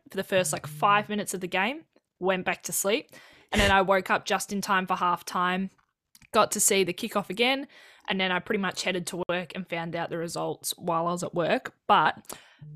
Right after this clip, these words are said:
controversial topic, Eliza, who were you going for,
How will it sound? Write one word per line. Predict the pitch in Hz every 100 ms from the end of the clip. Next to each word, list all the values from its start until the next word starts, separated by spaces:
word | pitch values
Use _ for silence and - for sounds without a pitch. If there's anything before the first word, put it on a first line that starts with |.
| -
controversial | 254 233 202 208 185
topic, | 180 190 247
Eliza, | 185 214 269
who | - 262
were | 226
you | 185 190
going | 180 190 226
for, | - 170 180